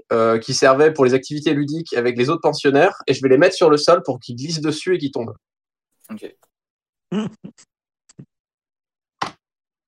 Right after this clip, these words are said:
Speaker 1: Ah.
Speaker 3: Ah, c'était presque ça.
Speaker 2: D'accord. Tu mets les dés, puis ensuite, euh, tu pars, euh, tu, tu, tu pars pour attendre, quoi, te cacher.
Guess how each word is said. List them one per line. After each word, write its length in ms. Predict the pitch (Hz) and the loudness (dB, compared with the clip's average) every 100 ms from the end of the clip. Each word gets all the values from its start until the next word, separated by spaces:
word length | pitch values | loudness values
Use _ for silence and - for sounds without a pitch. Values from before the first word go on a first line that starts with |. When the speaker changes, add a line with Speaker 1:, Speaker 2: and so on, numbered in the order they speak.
| _ _ _ _ _ _ - | _ _ _ _ _ _ 2
Speaker 1:
Ah. 280 | 117 - - _ - - - - | 2 0 -18 _ -20 -20 -18 -16
Speaker 3:
Ah, 100 | 90 | -14
c'était 300 | - - 104 | -14 -16 -20
presque 380 | - 156 - 113 | -8 -8 -8 -16
ça. 160 | - - _ _ - 151 - _ | -16 -20 _ _ -16 -16 -18 _
Speaker 2:
D'accord. 380 | - - - - - _ | -12 -10 -10 -14 -20 _
Tu 160 | - - | -8 2
mets 140 | 208 | 4
les 120 | 196 | 4
dés, 360 | 143 139 247 - _ _ - | 4 4 2 0 _ _ -10
puis 140 | 120 | 0
ensuite, 400 | 117 - - - | 0 0 -4 2
euh, 1120 | 110 101 98 98 95 95 95 95 92 92 90 87 | 4 4 4 4 4 4 4 4 2 2 0 -4
tu 160 | - 110 | -10 -4
pars, 340 | - 135 143 | 4 6 6
euh, 460 | 104 90 90 90 90 - | 4 4 2 0 -2 -10
tu, 180 | - 101 | -18 -18
tu, 220 | 92 101 | -14 -14
tu 180 | 95 104 | -14 -8
pars 400 | 90 104 117 98 | 2 6 6 4
pour 200 | 90 92 | 2 0
attendre, 300 | 90 127 156 | 2 2 -2
quoi, 160 | 135 117 | 2 0
te 100 | 101 | 0
cacher. 440 | 90 98 151 175 | -4 -2 -2 -4